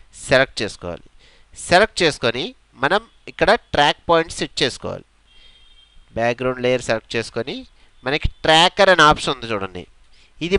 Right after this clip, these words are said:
మీకు ఎక్కడ ఉంటుందంటే మెనూ బార్లో విండోలో ట్రాకర్ అనే ఆప్షన్ ఉంటుంది. ఇది టిక్ చేసుకుంటే మనకి ఇక్కడ వచ్చింది. ఓకే, ట్రాక్ మోషన్, ఇక్కడ చూడండి ట్రాకర్లో ట్రాక్ మోషన్, ఇక్కడ మనకి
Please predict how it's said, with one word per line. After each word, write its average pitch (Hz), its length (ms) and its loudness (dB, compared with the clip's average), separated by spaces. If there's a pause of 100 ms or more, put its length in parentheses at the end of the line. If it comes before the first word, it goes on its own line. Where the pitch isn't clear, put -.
(120)
మీకు 190 280 0 (480)
ఎక్కడ 185 220 0
ఉంటుందంటే 170 460 2 (420)
మెనూ 156 220 2 (100)
బార్లో 170 280 6 (280)
విండోలో 208 500 4 (360)
ట్రాకర్ 147 520 2 (140)
అనే 120 180 -4
ఆప్షన్ 107 260 -10
ఉంటుంది. - 220 -18 (580)
ఇది - 160 -10
టిక్ - 160 -8 (320)
చేసుకుంటే 160 420 -4 (160)
మనకి 139 260 -6
ఇక్కడ - 200 -6
వచ్చింది. - 260 -20 (560)
ఓకే, 190 160 -8 (720)
ట్రాక్ 120 320 2 (480)
మోషన్, 123 300 -4 (120)
ఇక్కడ 160 200 -4
చూడండి 175 280 -6
ట్రాకర్లో 175 400 0 (160)
ట్రాక్ 139 320 2
మోషన్, - 280 -14 (1500)
ఇక్కడ 247 220 0
మనకి 226 200 0